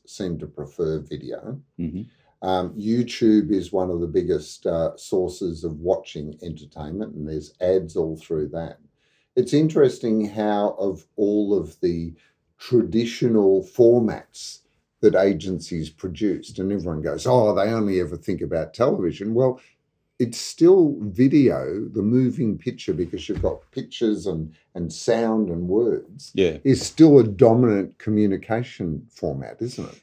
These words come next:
Speaker 2: Yeah, it is. But, um, how it's consumed changes. So, uh, y-, you think of the expense and time and effort that goes into making a big brand sixty-second commercial, you know, for, for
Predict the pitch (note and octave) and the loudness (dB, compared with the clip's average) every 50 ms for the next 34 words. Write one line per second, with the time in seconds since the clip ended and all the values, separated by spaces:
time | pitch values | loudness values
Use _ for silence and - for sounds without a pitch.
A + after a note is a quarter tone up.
0 | _ - C#3 C#3 B2+ - B2+ C#3+ F3 D#3 F#2+ D#2 D2+ - _ G#2+ F#2 - - _ | _ 6 6 6 6 4 0 -2 0 -2 -4 -4 -8 -4 _ -2 -2 -2 -6 _
1 | _ _ _ _ - G#2 G2 F#2+ F2+ F2 E2+ E2 D#2 - - _ _ _ _ _ | _ _ _ _ -8 -6 -4 -4 -4 -4 -6 -8 -10 -14 -18 _ _ _ _ _
2 | - - - C#3 D#3+ E3 - - - - - - - F#2 F2+ E2+ - - - - | -12 -4 0 2 2 2 0 -2 -8 -12 -12 -10 -10 -8 -8 -6 -6 -6 -2 0
3 | C3 D#3+ F#3+ G#3 F3+ G2+ D#2 D#2 - - - - - E2 D2+ C#2 - - - - | 0 0 0 -2 -4 -6 -8 -8 -14 -14 -10 -10 -8 -8 -10 -12 -14 -16 -14 -10
4 | - - - - G2 F#2+ F2+ F2+ F2 F2 - - _ _ _ F#2 F2 E2+ E2+ E2 | -10 -4 4 6 8 8 8 6 6 2 0 -6 _ _ _ -4 -4 -2 -2 -4
5 | E2 - _ _ _ - - - - _ - _ - A#2+ A#2 A#2 C3 C#3 B2+ - | -4 -8 _ _ _ -18 -16 -16 -16 _ -18 _ -10 -10 -8 -4 -4 -4 -4 0
6 | - D3 C#3+ - - E2+ - - F#2 E2+ D#2 D2+ - - _ _ _ - - - | 0 -2 -2 -2 -6 -12 -2 0 0 0 0 -2 -8 -20 _ _ _ -20 -20 -20
7 | _ _ _ _ - F2 - - - - A2+ A2 G2+ - - F#2+ F2+ - G#2 G2 | _ _ _ _ -8 -6 -6 0 4 6 6 6 4 0 -6 -8 -6 -2 0 0
8 | F2+ E2 E2 E2 F2 G2 F#2+ - F2 - - C#2 - G2+ F2 D#2+ E2 E2 F2 E2+ | 0 0 0 0 0 -2 -2 -4 -12 -10 -10 -8 -2 -2 -2 -2 -2 -4 -6 -8
9 | D#2+ D2+ D#2+ E2+ E2 D#2+ - F2 D#2 D2+ D2 F#2 E2+ C#2+ C#2 _ - F2 D#2+ D#2+ | -6 -6 -6 -6 -6 -8 -8 -10 -10 -8 -6 -8 -8 -8 -6 _ -4 -4 -2 -4
10 | D#2+ D#2 D2 D2 - _ _ - - - - _ - - - - F2+ - _ - | -4 -6 -8 -12 -16 _ _ -14 -14 -14 -14 _ -16 -14 -10 -10 -12 -12 _ -20
11 | F2 - - F2+ G#2 G2+ G2+ - - - - - - G2 G2 - - - - _ | -18 -8 -4 -4 -4 -4 -4 -10 -18 -18 -20 -16 -14 -12 -12 -12 -12 -14 -16 _
12 | - - - _ _ _ E2 D#2+ D#2 | -18 -20 -20 _ _ _ -8 -8 -8